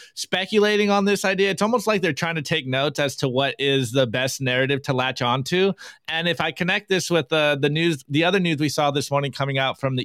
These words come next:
E C B, um, and their digital euro, they're basically saying the same thing. Like, the Bitcoin narrative just continuously is winning. And we, I say it all the time. It's our meme world and everyone else is just living in it.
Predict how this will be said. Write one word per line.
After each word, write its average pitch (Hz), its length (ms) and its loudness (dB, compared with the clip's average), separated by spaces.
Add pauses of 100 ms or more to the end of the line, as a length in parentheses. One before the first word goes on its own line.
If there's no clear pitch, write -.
E 147 60 -2
C 143 220 -2
B, 139 400 0 (480)
um, 127 360 0
and 143 240 0
their 147 140 4
digital 143 340 2
euro, 139 360 4
they're 147 160 0
basically 185 560 0
saying 151 440 -2
the 139 60 -2
same 147 300 -2
thing. 135 280 0
Like, 113 280 -2
the 127 100 0
Bitcoin 180 380 0
narrative 143 360 2
just 135 220 -4
continuously 139 800 -2
is 104 120 -2
winning. 131 540 -2
And 120 320 0
we, 143 180 -4
I 170 140 0
say 175 160 0
it 165 60 2
all 147 140 4
the 131 40 0
time. 131 280 -2
It's 107 180 -4
our 143 260 2
meme 143 240 -2
world 147 240 4
and 131 80 0
everyone 131 300 0
else 127 180 0
is 117 80 -10
just 101 260 -4
living 135 300 0
in 110 140 0
it. 110 180 -2